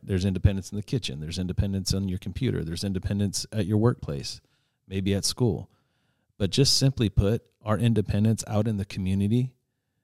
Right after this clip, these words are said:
makes such a huge impact because, like you just said, Ray, your, your independence, your ability to get out, go to this liquor store since you were a little boy,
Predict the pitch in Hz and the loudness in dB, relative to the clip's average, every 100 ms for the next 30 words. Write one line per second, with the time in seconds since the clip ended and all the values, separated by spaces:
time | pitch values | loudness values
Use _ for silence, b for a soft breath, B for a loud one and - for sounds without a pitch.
0 | _ _ _ _ 113 107 - 101 - 92 | _ _ _ _ 0 0 2 -2 -2 0
1 | 110 101 - 95 - 82 - - - - | 2 2 0 -4 -4 -6 -8 -12 -16 -8
2 | 101 104 95 90 - - - - 101 - | -2 2 2 2 -4 -14 -18 -4 -2 2
3 | 113 107 - 113 90 90 85 - - 113 | 2 2 0 0 0 0 -2 -4 -8 2
4 | 110 110 95 - 123 110 117 127 123 - | 4 6 2 -6 2 4 6 4 2 2
5 | 117 117 113 - 113 110 101 110 123 113 | 2 2 0 0 2 2 2 2 2 0
6 | - 98 107 110 107 107 - - - 117 | -4 -4 -4 -2 2 2 0 -8 -2 2
7 | 131 120 113 120 123 113 - 117 113 113 | 4 2 2 0 -2 -2 2 2 2 0
8 | - 110 107 104 104 104 104 | 2 2 2 0 2 2 2